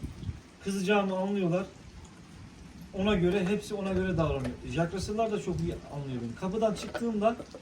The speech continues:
şu an bu çok sinirli. Hepsi dağılıyor.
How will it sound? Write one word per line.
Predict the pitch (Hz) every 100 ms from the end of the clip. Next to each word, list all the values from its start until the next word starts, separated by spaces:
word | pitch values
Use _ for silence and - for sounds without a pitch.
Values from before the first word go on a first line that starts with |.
| - - - -
şu | 214
an | 233 226
bu | 214
çok | - 226
sinirli. | - 208 196 196 240 - - - - -
Hepsi | 220 220 220
dağılıyor. | 202 202 180 151